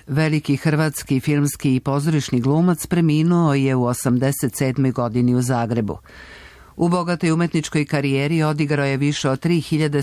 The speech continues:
sedamstotina pozorišnih predstava, glumio u pedeset šest domaćih i stranih filmova, osnovao i trideset godina vodio putujuće pozorište Teatar u gostima,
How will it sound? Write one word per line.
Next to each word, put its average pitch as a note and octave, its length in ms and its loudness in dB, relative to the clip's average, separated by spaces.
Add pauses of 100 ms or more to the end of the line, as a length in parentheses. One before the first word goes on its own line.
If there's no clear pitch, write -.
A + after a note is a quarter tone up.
sedamstotina C#3+ 800 0
pozorišnih C3 680 -2
predstava, A2+ 680 -2 (420)
glumio D#3+ 520 2
u C#3+ 40 0
pedeset D3 520 -2
šest D3 440 -2
domaćih C#3+ 680 -2
i D3+ 40 0
stranih C3+ 420 -2
filmova, C#3+ 600 0
osnovao C#3+ 580 0
i C3 100 0
trideset D3+ 520 -2
godina D3+ 380 0
vodio C#3+ 440 0
putujuće D3 600 -2
pozorište D#3 680 -2
Teatar B2+ 540 -2
u A2 80 -4
gostima, D3 560 -2